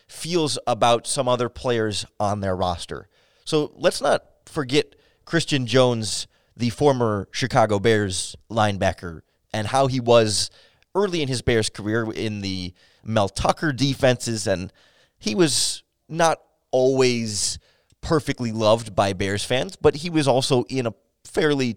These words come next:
tough situation, right? We're not gonna pretend that he is some Pro Bowl top-notch linebacker, but he is a linebacker who has started pretty much every year of his career. Like, he's been a starter for pretty much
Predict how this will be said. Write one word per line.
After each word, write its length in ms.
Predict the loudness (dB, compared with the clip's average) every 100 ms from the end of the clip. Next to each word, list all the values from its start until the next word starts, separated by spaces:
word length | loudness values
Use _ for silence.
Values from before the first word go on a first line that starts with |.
| -6
tough 500 | 2 2 2 -12 -20 _ _ _
situation, 720 | -2 0 0 2 2 0 -4
right? 140 | -2 0
We're 80 |
not 160 | 2 0
gonna 140 | -2
pretend 480 | -4 -6 0 -2 0
that 200 | -4 -6 _ _ _ _ _
he 400 | -12 -6 -2 0
is 180 | 0 0
some 540 | 2 4 2 -2 -8 _ _ _ _ -18 -6
Pro 340 | 4 6 6
Bowl 680 | 2 0 2 2 0 -2 _ -4
top-notch 840 | -2 -2 -6 -4 -4 -2 -6 -6 _
linebacker, 540 | -4 -4 -2 -6 -6 -6
but 120 | -6
he 220 | -6 -6
is 80 | -4
a 40 |
linebacker 520 | 2 2 4 2 0 -12 -16 _ _
who 100 | 0
has 120 | 0
started 560 | 0 2 2 0 -6 -14 _ _ -14
pretty 260 | -4 0
much 240 | 2 2 2 2
every 280 | 2 2
year 240 | 0 2 2
of 100 | 0
his 180 | -4 -4
career. 320 | -4 -4 -4
Like, 140 | -4
he's 120 | -6
been 220 | -2 0 0
a 80 |
starter 480 | 0 4 4 2 -8 _ _ _
for 160 | -6
pretty 260 | -4 -2 2
much 220 | 2 0